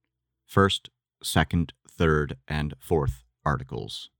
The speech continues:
Lord's Prayer. We have now heard what we must do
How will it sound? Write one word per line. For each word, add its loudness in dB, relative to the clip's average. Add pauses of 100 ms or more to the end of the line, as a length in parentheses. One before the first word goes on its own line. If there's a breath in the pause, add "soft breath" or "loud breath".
(1900)
Lord's 6
Prayer. -2 (2250)
We 4
have 6
now 6
heard 2
what -6
we 0
must -4
do 0